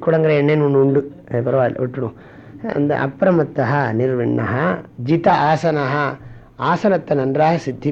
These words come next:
பண்ணி, அதுக்கப்புறம் என்ன, ஜித சுவாசஹா, காற்றை,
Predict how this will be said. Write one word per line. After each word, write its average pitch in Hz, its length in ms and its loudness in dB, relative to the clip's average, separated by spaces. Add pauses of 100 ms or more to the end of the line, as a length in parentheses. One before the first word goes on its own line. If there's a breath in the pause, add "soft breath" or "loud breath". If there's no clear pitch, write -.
பண்ணி, 104 300 0 (720)
அதுக்கப்புறம் 143 380 2
என்ன, 135 120 0 (160)
ஜித 143 320 2
சுவாசஹா, 117 760 -2 (1160 soft breath)
காற்றை, 160 420 2